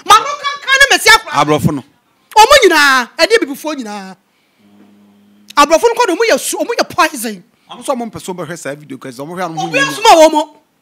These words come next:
Speaker 1: Obi asoma wɔ mo sɛ obi nhwɛ. Yɛde kɔto hɔ no, obi soma wɔ mo sɛ ɔmo view hwɛ, ana ɔmo mmie nhwɛ. Obi soma wɔ mo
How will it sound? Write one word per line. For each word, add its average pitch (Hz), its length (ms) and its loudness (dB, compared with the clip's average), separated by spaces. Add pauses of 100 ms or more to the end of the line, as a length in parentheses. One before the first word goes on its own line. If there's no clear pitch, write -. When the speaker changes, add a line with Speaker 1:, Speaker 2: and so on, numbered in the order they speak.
(120)
Speaker 1:
Obi 370 180 6
asoma 440 220 4
wɔ 349 60 2
mo 349 60 -2
sɛ 370 80 0
obi 285 140 -2
nhwɛ. 226 200 -4 (880)
Yɛde 339 240 4
kɔto 480 240 2
hɔ 330 100 4
no, 311 80 2
obi 480 140 4
soma 370 200 -2
wɔ 349 40 0
mo 330 60 -6
sɛ 370 120 -2
ɔmo 302 220 -2
view 311 240 0
hwɛ, - 280 0 (180)
ana 302 200 4
ɔmo 392 160 4
mmie 359 220 0
nhwɛ. 294 240 0 (160)
Obi 427 220 4
soma 320 180 -4
wɔ 262 220 4
mo 240 160 -6